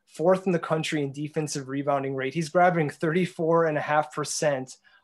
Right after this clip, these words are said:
of the opponent's misses off the glass. And then he's eighth in country in offensive rebounding rate, grabbing nearly eighteen percent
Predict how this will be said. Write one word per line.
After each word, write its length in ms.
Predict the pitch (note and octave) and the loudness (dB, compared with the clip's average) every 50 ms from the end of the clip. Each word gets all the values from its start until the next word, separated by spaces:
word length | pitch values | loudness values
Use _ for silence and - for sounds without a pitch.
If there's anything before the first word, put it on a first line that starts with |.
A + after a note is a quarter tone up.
| _ - | _ -2
of 160 | D3 C#3+ C3 | -2 -2 0
the 80 | D3 | -4
opponent's 480 | C#3+ C3+ - - D#3 D3+ D3+ C#3+ - - | -4 -4 -2 -2 -2 0 0 -2 -4 -4
misses 360 | D3+ D3 D3 C#3+ - D3+ B2+ | -4 -4 -4 -4 -6 -4 -2
off 180 | D3 C#3 C3+ C#3 | 0 0 0 -2
the 60 | C#3 | -6
glass. 460 | B2+ - C3 C3+ C3+ C3+ C3+ C3+ - | -6 -2 0 2 4 4 2 0 -2
And 100 | D3+ D3 | -4 -4
then 100 | D3+ D#3 | -2 -2
he's 200 | D3+ D3 C#3+ - - | -2 -4 -6 -8 -4
eighth 300 | D#3 F3 F#3 F#3+ F#3+ - | 0 2 2 2 0 -2
in 180 | E3 D#3+ D#3 - _ - _ | -6 -6 -6 -8 _ -14 _
country 560 | - - C#3+ C3+ C#3 - - C#3+ C#3 C3 B2+ - _ - - _ | -4 -2 -2 -2 -2 -4 -2 -2 -4 -4 -6 -10 _ -20 -10 _
in 100 | D3+ C#3+ | -8 -6
offensive 640 | C3+ D3 E3+ F#3+ F#3 - F3 D3+ C#3 - C#3+ C3 | -2 0 0 0 0 0 -4 -4 -2 -6 -8 -8
rebounding 480 | C3 C#3 C3+ B2+ C3+ C3+ C3 C3 B2+ C3+ | -6 -8 -6 -4 -4 -4 -4 -6 -6 -6
rate, 220 | C3 C3 C3 B2+ | -6 -6 -8 -6
grabbing 340 | - D3+ C#3+ C#3+ C#3+ D3 D3 | -2 0 0 0 0 -2 -4
nearly 360 | D3 D3 D3 C#3+ C#3+ C#3+ C#3+ | -4 -4 -4 -4 -4 -4 -4
eighteen 380 | D#3 E3 D#3+ - - - D#3+ C#3 | -4 -4 -6 -6 -8 -8 -8 -6
percent 480 | - C#3 C3 - - D#3+ C#3 C3+ C3+ | -6 -8 -8 -4 -2 -2 -2 -2 -6